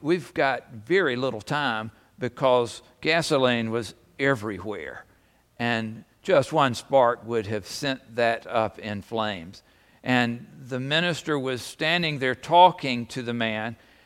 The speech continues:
and said to him, "We're gonna get you out of there. We're gonna take care of you."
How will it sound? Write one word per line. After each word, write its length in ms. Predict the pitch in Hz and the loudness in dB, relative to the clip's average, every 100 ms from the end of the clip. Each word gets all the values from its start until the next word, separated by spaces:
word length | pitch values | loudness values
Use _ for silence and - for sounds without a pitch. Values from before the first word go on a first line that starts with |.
| _ - | _ -2
and 400 | 143 139 135 156 _ | 0 0 -2 -10 _
said 500 | - - - 185 170 | -18 -12 0 0 0
to 100 | 165 | -2
him, 240 | 131 131 - | -2 -2 -4
"We're 180 | 151 175 | -2 2
gonna 200 | 190 175 | 2 2
get 360 | 170 175 - | 0 -2 -8
you 80 | 156 147 | -6 2
out 200 | 156 160 | 6 6
of 80 | |
there. 160 | 131 113 | 4 0
We're 120 | 151 | -2
gonna 160 | 165 135 | -4 -2
take 260 | 160 143 | -2 -2
care 300 | - 180 165 | 2 6 8
of 220 | 131 113 | 8 6
you." 140 | 104 | 2